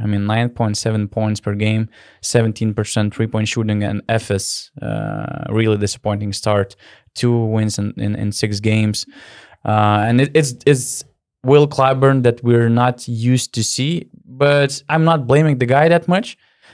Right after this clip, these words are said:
uh, because I think that there are two big, big reasons behind. Uh, first of all, the new head coach,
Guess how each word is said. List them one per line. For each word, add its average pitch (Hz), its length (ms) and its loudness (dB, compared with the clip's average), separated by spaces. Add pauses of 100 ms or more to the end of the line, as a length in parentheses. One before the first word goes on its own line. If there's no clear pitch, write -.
(160)
uh, 127 160 0
because 135 240 2
I 143 60 6
think 143 180 0
that 123 100 2
there 127 140 4
are 127 100 2
two 143 600 4 (320)
big, 127 320 2 (100)
big 123 160 2
reasons 120 340 2
behind. 101 540 -2 (200)
Uh, 104 460 0
first 143 260 -2
of - 140 -4
all, 113 200 4
the 104 80 -4
new 117 160 2
head 123 220 0
coach, - 320 -2